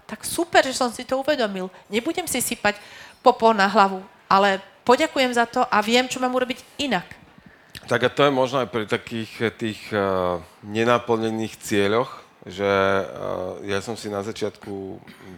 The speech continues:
Speaker 2: predošlého roku dal cieľ dosiahnuť za dvanásť mesiacov niečo a dosiahol som to na dve tretiny alebo na polovicu. A môžem sa za to začať nadávať, že som to nedotiahol,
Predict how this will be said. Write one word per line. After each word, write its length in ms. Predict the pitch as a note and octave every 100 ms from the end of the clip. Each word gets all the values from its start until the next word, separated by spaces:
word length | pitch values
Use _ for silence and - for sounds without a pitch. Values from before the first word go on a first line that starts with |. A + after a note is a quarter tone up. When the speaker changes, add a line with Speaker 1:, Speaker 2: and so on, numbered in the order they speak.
| -
Speaker 2:
predošlého 560 | F#2+ G2 G2 G#2+ G2
roku 320 | G2 G#2 -
dal 240 | G#2+ G2 G2 -
cieľ 400 | G#2 G#2 G2+ - - _
dosiahnuť 560 | G#2+ G#2+ - G#2+ A2 G2+
za 80 |
dvanásť 400 | G2 G#2 G#2 G#2
mesiacov 480 | G2+ F#2+ A2 - A2+
niečo 360 | G#2+ G#2 - D3+ F3 - - - - -
a 80 | G#2
dosiahol 480 | G#2+ - A2 G#2+
som 240 | G2 G#2+ G2+
to 240 | - G2+
na 160 | G2 F#2+
dve 240 | F#2+ G2
tretiny 400 | F#2+ F#2 - G2
alebo 240 | F2+ F2+ F2+
na 80 |
polovicu. 560 | F2+ G#2+ F#2 F2 E2 D2 - - - _ _ _ _ _ _ -
A 80 | A#2+
môžem 260 | C#3+ D#3 C#3+
sa 160 | -
za 240 | G#2 A2 A2
to 240 | A2+ G#2+
začať 320 | G2+ G2+ G#2
nadávať, 560 | G2 F2+ G2+ B2+ D3 B2+
že 80 | G2+
som 160 | G#2+
to 160 | G2 G2
nedotiahol, 720 | F#2 G#2 A#2+ A#2 A#2 D#3 F#3